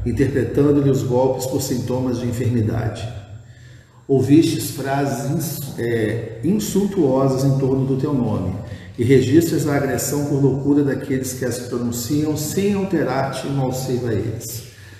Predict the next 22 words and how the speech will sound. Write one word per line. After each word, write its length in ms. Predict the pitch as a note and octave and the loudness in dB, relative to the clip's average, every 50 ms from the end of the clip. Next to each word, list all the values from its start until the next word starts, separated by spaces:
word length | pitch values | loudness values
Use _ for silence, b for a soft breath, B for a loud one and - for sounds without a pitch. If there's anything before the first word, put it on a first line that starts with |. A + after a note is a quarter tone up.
| B B B B B | B B B B B
Sofreste 600 | - - E3 D#3 - D#3+ F3 F#3 G3+ F#3+ - G3 | -6 0 0 2 4 6 6 6 6 4 2 0
assalto 500 | F#3 E3 - - - D#3+ D#3+ D#3+ D#3+ E3 | -2 -2 -4 -4 -2 0 0 0 -2 -2
na 120 | E3 D#3 C#3+ | -4 -6 -6
tarefa 480 | - E3 B2+ B2 C3 C#3 C#3+ C#3+ C#3 | -4 -4 -4 -2 -2 -2 -2 -4 -6
que 100 | - D3 | -6 -6
realizas, 880 | B2+ C3+ D3 D3 C#3+ C3+ C3+ C3 B2+ A2+ G#2+ A2 G#2+ A2 - - B B B B B B B B | -4 -4 -2 -2 0 2 2 4 2 2 2 0 -2 -2 -4 -6 B B B B B B B B
mas 260 | B2+ C#3 C#3 C3+ C#3 | 0 2 2 4 4
não 120 | D#3+ F#3 G3+ | 4 2 2
te 100 | - G3+ | 2 2
revoltes 680 | F3 F3+ E3+ C3 - C#3 C#3 D3 D3+ C#3 - - - | 2 4 4 2 2 2 2 4 2 2 0 -2 -4
contra 320 | - - D3+ C#3+ C3+ D#3+ | -4 -4 -4 -2 -2 0
a 20 | D3 | 0
injúria 440 | C#3 B2 - C#3+ D3 D#3 D#3 D3+ D3 | 0 2 2 4 4 4 4 4 2
dos 180 | D3 - - | -2 -4 -4
que 160 | - - D3 | -4 -4 -4
te 220 | C#3 - - - D3 | -4 -4 -4 -2 0
invadem 760 | C#3+ C3+ - C3 C3 C3 C#3 C#3 C3 C#3+ C#3+ D3 C#3+ C#3+ D3 | 0 0 0 0 0 0 2 2 2 0 0 0 -2 -4 -4
a 60 | C3+ | -4
seara 420 | C3+ - - D3 C3 B2 B2+ B2+ B2+ | -6 -4 -4 -4 -2 -2 0 -2 -2
do 120 | B2 B2 | -2 -2
esforço 440 | A2+ - - - A#2+ A2+ - - C#3 | -4 -4 -6 -4 -6 -4 -4 -4 -6
nobre, 400 | B2+ A#2+ A#2 A#2 A2+ F#2+ F#2 | -4 -4 -4 -4 -2 -2 -4